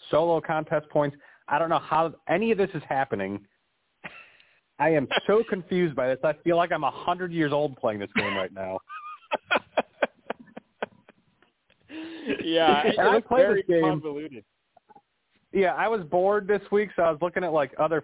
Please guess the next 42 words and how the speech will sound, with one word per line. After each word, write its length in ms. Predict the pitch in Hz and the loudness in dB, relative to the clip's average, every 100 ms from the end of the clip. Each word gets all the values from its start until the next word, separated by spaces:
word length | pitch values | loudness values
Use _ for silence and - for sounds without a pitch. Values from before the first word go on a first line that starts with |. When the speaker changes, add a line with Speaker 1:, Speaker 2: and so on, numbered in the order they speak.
| - | 0
Speaker 1:
faction 400 | 151 156 - 120 | 0 0 -2 -2
people. 340 | 131 123 120 | -2 0 0
If 80 | - | 0
you 80 | 123 | -4
click 240 | - 156 | -4 -2
on 140 | 143 139 | 0 0
them, 120 | 127 | -2
you 100 | 123 | -2
can 140 | 123 113 | -4 -2
see 80 | 143 | 0
their 160 | 135 | 2
activity 540 | 127 117 - 135 127 127 | 2 0 -2 -2 0 0
and 80 | 120 | -2
see 120 | 127 | -4
how 100 | 127 | -4
many 160 | 131 120 | -4 -4
matches 440 | 104 117 - 117 | 0 0 -2 -2
they've 160 | 120 120 _ | -2 -2 _
played. 320 | 127 120 117 | 0 2 2
And 160 | 107 98 _ _ _ _ _ _ - | 0 -2 _ _ _ _ _ _ -16
Speaker 2:
Yeah. 220 | 127 123 | -10 -2
Speaker 1:
I 60 | 135 | 0
looked 220 | 170 170 | 2 2
up, 160 | 175 160 | 0 2
like, 180 | 143 | 0
I 200 | - 147 165 | 0 -2 0
have, 180 | 170 | -2
like, 260 | 160 139 - _ | 0 -2 -4 _
thirty 340 | 131 135 143 | 0 2 -2
thousand 640 | 135 123 123 127 131 131 113 | -2 0 2 2 2 0 0
matches 380 | 110 127 131 113 - | 0 0 -2 -4 0
played, 260 | 123 117 - | 0 2 0
something 160 | 120 | 0
like 180 | 117 110 | 0 2
that. 220 | 120 117 | 2 2
Everyone 260 | 123 147 151 | 2 0 0
else 120 | 147 - | 0 0
I'm 80 | 123 | -4
looking 240 | - 131 | -2 -2
at 140 | 127 | -2
is, 60 | - | 0
like, 140 | 107 | -2